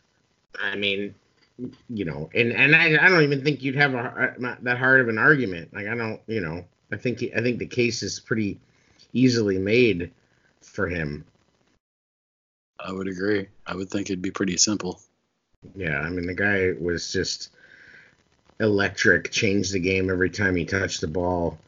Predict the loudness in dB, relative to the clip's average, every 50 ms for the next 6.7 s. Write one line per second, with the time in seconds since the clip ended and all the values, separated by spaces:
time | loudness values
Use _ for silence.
0 | _ -20 -20 -20 -20 _ _ -2 0 0 0 0 0 0 0 4 6 6 6 6
1 | 4 2 4 6 4 4 8 6 8 8 10 8 8 8 6 4 4 2 2 2
2 | 2 2 0 0 0 2 2 4 4 2 2 2 4 4 6 6 4 4 4 4
3 | 4 4 4 2 2 2 2 2 4 2 0 2 4 6 6 8 8 6 4 6
4 | 4 4 4 4 2 -2 -2 0 2 2 2 4 4 4 6 6 4 4 4 4
5 | 4 4 2 -2 -2 0 2 4 4 4 4 4 4 4 6 6 6 4 2 0
6 | -4 -6 -2 2 2 2 2 0 -2 -2 -2 -4 -4 -6